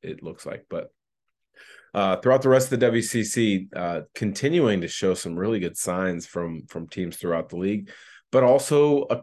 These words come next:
couple splinters here and there throughout the league of, of teams that you wish would have had wins or you wish would have performed a little better.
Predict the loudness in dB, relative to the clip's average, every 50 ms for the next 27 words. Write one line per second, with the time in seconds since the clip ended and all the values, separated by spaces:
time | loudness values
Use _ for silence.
0 | _ -12 -8 -4 -4 -2 -2 -2 -2 -2 -4 -4 0 0 0 0 0 0 -2 -2
1 | -2 -2 -4 -2 0 0 0 0 0 -2 -4 -4 -4 -2 0 0 0 -2 -4 -6
2 | -6 -4 -4 -4 -6 -8 -10 -10 -12 -12 -12 -12 -10 -8 -6 -4 -4 -4 -4 -4
3 | -6 -6 -6 -12 -20 -20 -20 -20 _ _ -6 -4 -4 -2 0 0 0 0 0 -2
4 | -2 -2 0 0 -2 -4 -6 -8 -10 -8 -6 -4 -4 -4 -4 -6 -6 -4 -2 -2
5 | -2 -4 -8 -12 -18 -20 -20 -18 -14 -10 -8 -8 -6 -6 -4 -6 -6 -6 -6 -8
6 | -8 -8 -8 -10 -10 -12 -10 -8 -8 -6 -6 -6 -6 -6 -6 -6 -4 -2 -2 -2
7 | -2 -4